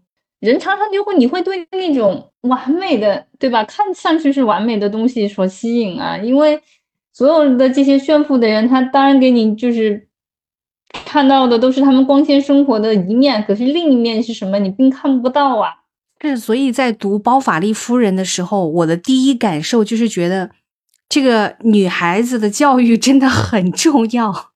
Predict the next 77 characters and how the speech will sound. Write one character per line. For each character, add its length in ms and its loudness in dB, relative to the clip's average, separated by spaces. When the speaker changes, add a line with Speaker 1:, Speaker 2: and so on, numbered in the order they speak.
Speaker 2:
从 240 0
小 220 0
的 100 -2
时 160 -4
候 220 -2
就 120 -4
让 180 2
他 100 -2
们 120 4
去 280 -2
感 200 0
受 180 -2
这 120 -4
种 300 -4
过 240 2
度 260 0
的 140 0
这 120 -4
种 180 0
丰 340 4
裕 140 4
的 140 0
物 360 2
质 180 -4
世 260 -4
界， 300 -6
对 120 0
他 120 2
们 140 4
也 140 2
许 240 -8
不 120 0
是 160 0
一 80 2
件 200 -2
好 320 -2
的 100 -10
事 200 -6
情。 340 -12
当 140 2
然， 100 4
除 180 2
非 160 2
就 120 2
是 60 4
说 280 2
你 100 0
的 100 2
家 220 0
里 120 0
条 280 0
件 220 2
是 180 -4
真 280 2
的 340 2
足 280 -2
够 240 4
这 120 0
么 140 2
好， 340 -6
可 120 -4
能 100 0
奢 160 0
侈 160 -2
品 220 0
对 140 0
你 120 2
来 140 -2
说 160 -2
就 100 0
是 160 -2
一 40 -2
个 100 -2
日 180 -2
常 300 -2
用 200 2
品， 280 -8